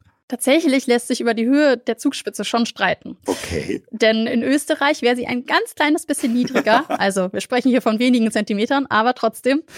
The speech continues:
Speaker 1: ähm, als eben in Deutschland. Weil man bezieht sich auf unterschiedliche Meeresspiegel.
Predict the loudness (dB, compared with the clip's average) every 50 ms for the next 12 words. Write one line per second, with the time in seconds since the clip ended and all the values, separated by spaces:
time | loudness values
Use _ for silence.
0 | -20 -20 -20 -12 _ 0 2 2 2 2 0 0 0 0 0 0 -2 -2 -2 0
1 | 0 0 0 0 -2 -6 -8 -8 -10 -12 -14 -18 _ _ -20 -20 -20 -20 -20 _
2 | 0 2 4 4 4 2 0 0 -2 0 0 -2 -2 -2 -2 -2 0 0 0 0
3 | 0 -2 -4 _ 0 0 0 0 -2 0 0 2 2 2 2 0 0 -2 -2 -2
4 | 0 0 0 0 0 -2 -4 -6 -10 -12 -8 -8 -8 -8 -8